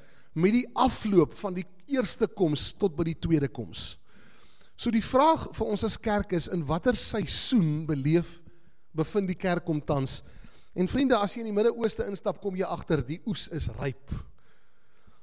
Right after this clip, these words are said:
Moslems kom tot bekering, jy kan dit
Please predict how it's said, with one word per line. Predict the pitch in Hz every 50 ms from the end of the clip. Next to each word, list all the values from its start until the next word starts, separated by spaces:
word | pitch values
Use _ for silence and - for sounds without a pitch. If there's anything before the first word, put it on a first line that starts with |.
| - - - - -
Moslems | - 160 220 240 - - 233 214 180 - -
kom | - 233 233 220 -
tot | - 202 156
bekering, | 165 - - - 202 196 196 185 165 147 139 127
jy | 151 160 - - -
kan | - 247 240 247 240 233 220 - - - - 139
dit | 185 185 180 -